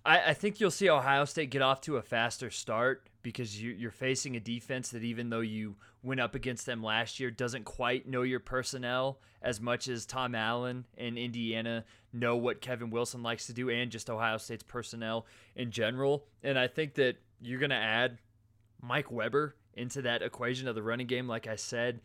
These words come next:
and Ohio State's gonna be able to run the ball. I think they should be able to push it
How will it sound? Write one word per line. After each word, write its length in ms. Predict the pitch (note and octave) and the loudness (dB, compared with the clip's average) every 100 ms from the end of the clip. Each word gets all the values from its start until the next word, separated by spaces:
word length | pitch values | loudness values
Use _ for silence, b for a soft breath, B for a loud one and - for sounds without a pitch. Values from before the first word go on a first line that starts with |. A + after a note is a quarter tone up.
| b b b | b b b
and 220 | A2+ A2+ | -4 0
Ohio 260 | A#2 D3+ F#3+ | 6 8 8
State's 240 | F#3 D3+ | 6 0
gonna 160 | D3+ B2 | 0 0
be 140 | B2 | 2
able 140 | A2+ A2 | 2 0
to 80 | |
run 160 | G#2 G#2 | -2 -4
the 60 | F#2+ | -2
ball. 240 | G2 F#2+ | -2 0
I 120 | F#2 | -2
think 240 | - B2 B2 | -6 -8 -6
they 100 | A#2 | -6
should 280 | - G#2 b b b b _ _ | -6 -8 b b b b _ _
be 140 | C3 B2+ | 0 2
able 160 | A#2+ | 2
to 60 | B2 | -2
push 320 | C3+ C3 B2 | 0 0 2
it 160 | C3 | -2